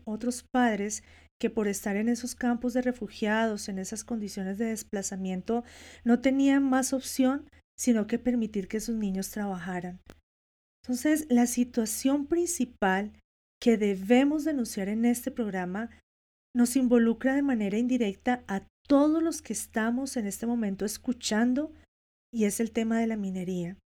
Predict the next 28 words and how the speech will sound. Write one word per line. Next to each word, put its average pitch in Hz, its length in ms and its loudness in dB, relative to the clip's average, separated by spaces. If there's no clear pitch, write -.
Como 220 200 0
hemos 240 200 6
relatado, 233 720 2
el 233 320 2
Congo 269 540 4
está 214 260 -2
en 214 120 2
la 233 80 0
mira 254 420 0
de 208 160 -2
muchas 311 520 0
naciones 247 640 -2
y 262 40 -2
empresas 208 760 0
por 220 160 0
sus 233 240 0
enormes 269 640 4
yacimientos 226 580 -2
de 247 140 0
coltán 214 500 -2
y 233 120 -6
cobalto. 220 600 0
La 214 60 2
importancia 240 840 2
de 240 160 0
estos 214 260 -2
minerales 220 640 -2
radica 214 680 -2